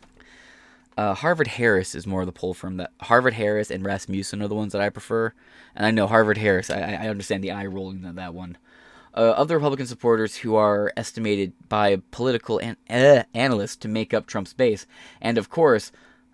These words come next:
this large money haul lends credence to these poll numbers. I would say, yeah, fair enough.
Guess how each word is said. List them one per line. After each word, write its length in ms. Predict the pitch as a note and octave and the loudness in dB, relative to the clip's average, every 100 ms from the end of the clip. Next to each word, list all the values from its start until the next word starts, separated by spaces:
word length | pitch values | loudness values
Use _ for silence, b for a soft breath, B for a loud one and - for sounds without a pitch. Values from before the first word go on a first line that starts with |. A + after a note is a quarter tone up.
| _ _ | _ _
this 220 | A2 G#2 | -6 -4
large 380 | G2+ A2 A#2+ A#2 | 2 6 6 6
money 200 | A#2 C3 | 2 0
haul 280 | A2 G#2+ G2 | 2 2 2
lends 320 | G#2 B2 A2+ | 0 -2 -2
credence 520 | - D#3 C3+ G2+ - | -4 -2 0 -2 -6
to 80 | A2 | -10
these 220 | G2 F#2+ | -8 -10
poll 240 | - F#2 F2 | -8 -8 -6
numbers. 640 | F#2+ F#2+ F2 C#2+ - - _ _ _ _ b b _ _ - | -8 -8 -8 -12 -16 -20 _ _ _ _ b b _ _ -12
I 60 | |
would 120 | G3+ B3+ | -10 -8
say, 520 | - A#2+ G#2 F2+ G1+ G1+ G1+ G1+ - _ _ | -6 -4 -4 -4 -10 -18 -18 -20 -20 _ _
yeah, 260 | G#3 D#4 D#4+ | -8 -8 -8
fair 200 | - G#3 | -10 -10
enough. 320 | E3 D#3 | -8 -10